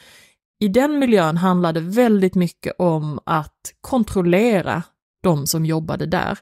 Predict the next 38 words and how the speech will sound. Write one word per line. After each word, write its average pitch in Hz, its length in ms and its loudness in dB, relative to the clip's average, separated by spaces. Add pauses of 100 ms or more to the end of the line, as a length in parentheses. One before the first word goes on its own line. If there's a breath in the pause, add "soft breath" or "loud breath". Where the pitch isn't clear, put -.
(280 loud breath)
Och - 260 -6
för 214 120 0
en 202 140 2
person 196 340 0
som 190 180 -2
mig 240 200 2
i 285 60 2
alla 262 160 2
fall 240 360 0
så - 140 -4
funkar 220 360 -2
inte 180 180 -4
det - 180 -4
alls, 175 320 0
för 208 120 -4
jag 190 140 2
började 185 180 0
känna 185 280 0
ett - 160 -6
väldigt, 202 380 0
väldigt 165 260 0
starkt - 580 -4
obehag 165 680 -2
och - 320 -4
började 185 460 0
till - 140 -10
slut 165 380 -4
även 170 320 -2
att - 140 -10
må 147 260 -4 (380 soft breath)
dåligt. 196 840 0 (340 soft breath)
Vi 208 100 -6
kommer 233 280 0
även 233 200 2
kika 226 580 -2
på 214 100 -2
det 180 280 2
idag, 190 600 0